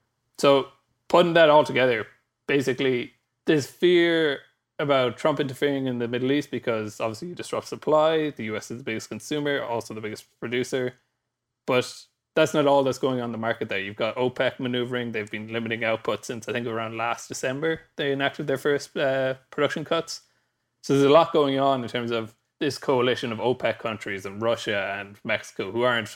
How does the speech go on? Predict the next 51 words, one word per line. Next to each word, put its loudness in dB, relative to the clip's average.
opec -4
members -6
but -6
have -6
joined -4
in -6
the -12
gang -2
to -16
try -4
and -12
cut -6
production -6
in -4
order 2
to 0
fight 0
back -4
against -6
the -4
U -4
S -8
and -14
essentially -6
boost -2
prices, -2
which -6
is 0
short-term 2
strategy, 2
not 0
clear 4
that's 2
gonna 0
work 2
in 0
the 2
long 2
run, 0
but -6
that's 4
kind 4
of 0
the 2
lay 4
of 2
the -2
land -2
at -2
the -4
moment. -8